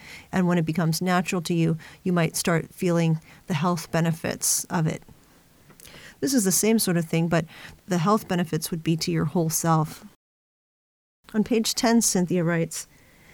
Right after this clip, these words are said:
"As human beings, we are gifted with what is known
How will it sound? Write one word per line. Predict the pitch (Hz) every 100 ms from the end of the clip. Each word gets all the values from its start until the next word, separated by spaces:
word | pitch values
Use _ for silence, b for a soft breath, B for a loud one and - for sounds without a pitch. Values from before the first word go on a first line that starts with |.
| b
"As | - 208 -
human | 330 330
beings, | 240 233 208 196
we | 202 208
are |
gifted | 185 202 269 - 175 175 - B B B
with | 214 190
what | 208
is | 226 226
known | 214 202 190 190